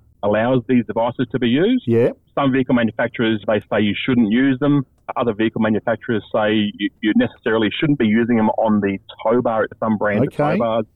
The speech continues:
Speaker 2: Yep.
Speaker 1: aren't rated. But then on the other flip side too, there is some vehicle manufacturers which are now saying you can or you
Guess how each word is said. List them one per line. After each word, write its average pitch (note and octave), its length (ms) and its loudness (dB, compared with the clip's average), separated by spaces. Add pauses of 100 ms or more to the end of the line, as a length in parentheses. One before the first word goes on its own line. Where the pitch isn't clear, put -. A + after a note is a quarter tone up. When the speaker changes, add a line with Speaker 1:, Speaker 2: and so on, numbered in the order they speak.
(100)
Speaker 2:
Yep. A2 120 -2
Speaker 1:
aren't G#2+ 200 -2
rated. D#3 380 0 (300)
But B2+ 140 -2
then C#3 140 0
on B2 60 2
the A2+ 80 4
other E3 240 0
flip - 200 -2
side A2 280 -2
too, D3+ 240 0
there G#2+ 200 0
is G#2+ 140 0 (220)
some D3+ 180 2
vehicle B2 240 0
manufacturers G#2+ 840 0
which A#2 160 -2
are A2+ 60 2
now A#2 200 2 (100)
saying A2+ 360 2 (200)
you A2 120 2
can B2 360 0
or A2 100 2
you G2+ 140 0